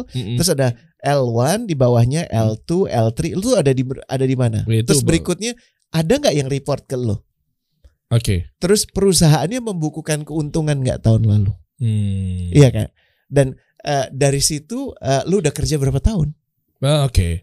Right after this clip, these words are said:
Speaker 2: Gitu ya. Dan lu report ke siapa? Dan siapa itu jaraknya berapa la-, berapa jauh dari si C E O itu tadi?
Speaker 1: Oh, oke.
Speaker 2: Nah, dengan seperti, dan kalau misalnya kayak Q C, ini project konst-, konstruksi,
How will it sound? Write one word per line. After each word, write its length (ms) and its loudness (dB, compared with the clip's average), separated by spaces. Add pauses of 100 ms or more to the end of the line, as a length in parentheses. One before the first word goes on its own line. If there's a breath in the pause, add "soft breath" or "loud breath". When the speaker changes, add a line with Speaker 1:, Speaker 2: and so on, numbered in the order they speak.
(140)
Speaker 2:
Gitu 280 4
ya. 200 4
Dan 200 2
lu 140 -2
report 340 -4
ke 100 -10
siapa? 360 0
Dan 160 2
siapa 340 2
itu 160 -4
jaraknya 460 0
berapa 260 -4
la-, 240 -2
berapa 400 -4
jauh 220 0
dari 180 0
si 160 -2
C 160 -4
E 100 -8
O 140 -4
itu 240 -2
tadi? 240 2
Speaker 1:
Oh, 180 2
oke. 240 -6
Speaker 2:
Nah, 160 6 (140 soft breath)
dengan 420 -2
seperti, 580 -6
dan 400 0
kalau 240 0
misalnya 420 -4
kayak 540 -6
Q 100 -14 (100)
C, 140 2 (960 soft breath)
ini 260 -2
project 380 4
konst-, 340 -2
konstruksi, 640 -2